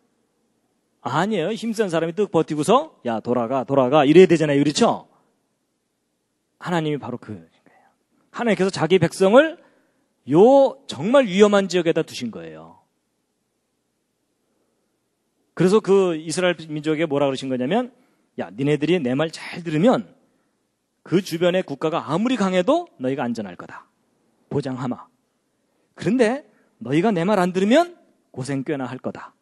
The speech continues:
요놈들아." 뭐 이러신 거예요. 뿌리째 뽑혀서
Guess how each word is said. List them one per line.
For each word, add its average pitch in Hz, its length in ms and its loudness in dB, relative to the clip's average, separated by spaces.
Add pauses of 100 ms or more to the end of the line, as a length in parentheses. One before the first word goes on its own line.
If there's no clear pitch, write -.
(540)
요놈들아." 110 460 -6
뭐 165 100 6
이러신 170 240 0
거예요. - 400 -16 (880)
뿌리째 240 340 2
뽑혀서 220 720 0